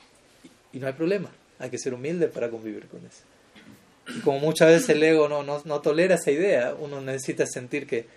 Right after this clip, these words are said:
merece lo que está recibiendo. Ok, uno es invitado de regreso al área del, de la causa y el efecto, y ahí uno recibe su, su dosis kármica correspondiente.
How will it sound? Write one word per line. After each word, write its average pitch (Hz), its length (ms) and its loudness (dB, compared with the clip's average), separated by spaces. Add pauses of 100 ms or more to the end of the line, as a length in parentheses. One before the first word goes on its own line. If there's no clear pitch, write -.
(260)
merece 135 580 6
lo 120 120 0
que 120 80 -12
está 139 200 -2
recibiendo. 139 600 -2 (200)
Ok, 262 120 -6 (160)
uno 170 140 -4
es 131 120 -10
invitado 139 380 4
de 135 60 4
regreso 131 480 0
al 135 120 2
área 135 300 4
del, 123 220 -2 (160)
de 131 160 -4
la 120 160 -2
causa 135 320 0
y 123 40 0
el 120 100 -2
efecto, - 480 -6 (500)
y 143 80 -4
ahí 135 180 0
uno 139 120 -6
recibe 123 400 -4
su, 110 200 -12 (140)
su 120 120 -10
dosis 123 300 -4
kármica 120 560 -4
correspondiente. 135 680 -4